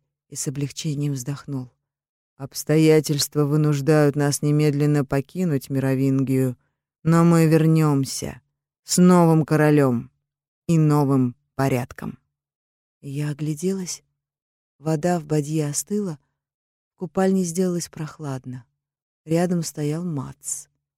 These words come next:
Он уже успел переодеться, его волосы были мокрыми после мытья. "Пришла в себя?" спросил он.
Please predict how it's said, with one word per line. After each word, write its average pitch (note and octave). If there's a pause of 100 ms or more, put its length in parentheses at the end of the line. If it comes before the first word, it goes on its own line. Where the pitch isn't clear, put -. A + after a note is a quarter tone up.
(240)
Он D#3+
уже D#3 (440)
успел D3+
переодеться, D3+
его C3+
волосы D3
были C#3+
мокрыми C#3
после -
мытья. B2 (1500)
"Пришла C3+
в C#3+
себя?" B2+ (480)
спросил C3
он. A#2+